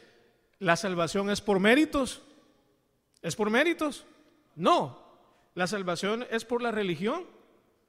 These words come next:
No. Y hay un problema. Esto no es, no es básicamente para señalar a aquellos que, que, pues,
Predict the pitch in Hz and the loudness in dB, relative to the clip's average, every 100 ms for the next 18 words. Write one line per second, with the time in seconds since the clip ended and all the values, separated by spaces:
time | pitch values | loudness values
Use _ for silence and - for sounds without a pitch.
0 | _ - 240 349 139 - _ _ _ 190 | _ -8 -4 -4 -6 -14 _ _ _ -2
1 | 262 311 339 254 247 233 285 202 165 180 | 2 2 0 0 4 4 4 2 0 -2
2 | 175 - _ _ _ _ 214 277 294 277 | -10 -20 _ _ _ _ 0 2 2 0
3 | - 247 220 262 254 240 233 262 254 214 | 0 -2 0 2 2 0 -2 0 2 0
4 | 254 240 233 233 240 240 240 208 190 - | -2 -2 -2 -2 -2 -2 0 0 0 -4
5 | 208 190 180 180 233 254 285 - - _ | -6 -4 -2 2 2 2 -2 -8 -20 _
6 | _ _ 180 180 220 220 208 - 202 185 | _ _ -4 2 4 4 2 0 0 0
7 | - - _ _ 185 - 175 | -10 -20 _ _ -10 -4 -4